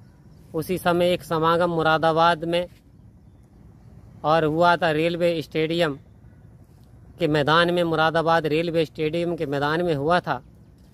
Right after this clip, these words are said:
प्यारी सास संगत जी, सतगुरु बाबा हरदीप सिंह जी महाराज आए हुए थे।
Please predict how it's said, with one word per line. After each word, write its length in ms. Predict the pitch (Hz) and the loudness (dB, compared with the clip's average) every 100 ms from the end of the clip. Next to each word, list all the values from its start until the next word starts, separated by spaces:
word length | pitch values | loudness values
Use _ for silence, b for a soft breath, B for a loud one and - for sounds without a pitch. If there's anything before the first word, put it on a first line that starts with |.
| - | -8
प्यारी 240 | 175 170 170 | -4 -2 -2
सास 260 | 180 175 | -2 -2
संगत 240 | - 170 170 | -2 -2 -2
जी, 120 | 170 | -4
सतगुरु 380 | - 151 170 160 | -6 -6 -6 -4
बाबा 280 | 160 170 | -2 0
हरदीप 340 | 151 147 160 165 | -2 -2 -4 -6
सिंह 280 | - 165 165 | -6 -6 -4
जी 100 | 170 | -4
महाराज 400 | 151 156 160 151 | -2 0 0 0
आए 180 | 156 | 0
हुए 180 | 165 160 | -2 -4
थे। 140 | 151 | -6